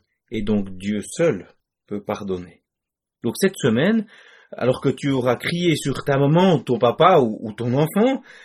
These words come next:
ou ton conjoint, eh bien, demande-lui pardon, bien sûr. Et demande aussi pardon à Dieu,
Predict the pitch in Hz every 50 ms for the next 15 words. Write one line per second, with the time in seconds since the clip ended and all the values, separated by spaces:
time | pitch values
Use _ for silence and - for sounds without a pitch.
0 | - - _ _ - - - - 90 117 - 135 120 - 123 143 160 160 156 190
1 | 233 254 262 247 - - - - _ _ _ _ _ _ _ _ _ _ _ _
2 | _ _ _ _ - 127 123 110 107 113 113 104 101 - _ _ _ _ _ _
3 | - 135 147 143 143 143 127 120 123 107 117 117 107 110 107 104 95 90 98 107
4 | 110 - - - 101 95 - - _ _ _ _ _ _ _ _ _ _ _ _
5 | _ _ _ _ _ _ _ _ _ - 113 110 104 104 110 110 110 107 107 101
6 | - _ - 135 139 139 - - - 123 123 - 120 110 113 117 107 107 104 107
7 | - - 98 98 98 101 107 143 156 147 120 -